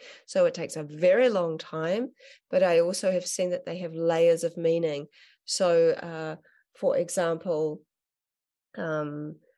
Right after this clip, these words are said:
um, the winter also means change. So they, there are lots of different layers of meaning for, I can get into that in another time because I,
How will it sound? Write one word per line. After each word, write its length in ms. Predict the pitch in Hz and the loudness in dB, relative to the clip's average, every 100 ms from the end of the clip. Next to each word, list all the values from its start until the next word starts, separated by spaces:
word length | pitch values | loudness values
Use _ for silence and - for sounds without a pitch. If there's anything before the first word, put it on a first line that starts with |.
| _ _ _ _ | _ _ _ _
um, 1000 | - 60 52 50 50 - 50 - - - - _ _ | -18 -12 -8 -8 -8 -12 -16 -16 -16 -18 -20 _ _
the 180 | 165 175 | -2 -2
winter 720 | - 170 202 254 262 170 156 180 | -2 0 0 0 -2 -4 -6 -8
also 640 | 165 175 180 190 170 160 156 - | -4 -4 -2 0 2 2 -2 -8
means 480 | 170 170 151 156 - | 0 0 0 -6 -10
change. 800 | - 180 147 156 160 - - - _ _ _ _ - | -4 -2 -2 -6 -8 -8 -8 -12 _ _ _ _ -12
So 460 | - 160 151 151 - - | -6 -2 -2 -4 -10 -18
they, 440 | 196 160 160 156 - | -8 -4 -2 -2 2
there 340 | 175 170 170 | 4 4 4
are 260 | 170 160 - | 2 0 -2
lots 280 | 170 - 190 | -2 -4 -8
of 160 | 170 | -8
different 300 | 165 - - | -8 -8 -10
layers 320 | 147 147 147 | -8 -6 -6
of 40 | 156 | -6
meaning 280 | 151 143 147 | -6 -6 -8
for, 160 | 156 | -10
I 100 | 151 | -10
can 140 | - 180 | -6 -2
get 120 | 165 | -2
into 220 | 147 - | -2 -6
that 160 | 147 147 | -8 -6
in 80 | |
another 300 | 147 151 147 | -8 -6 -8
time 420 | 147 - 151 151 147 | -10 -10 -8 -8 -8
because 320 | 156 - 160 | -12 -12 -12
I, 160 | 156 | -12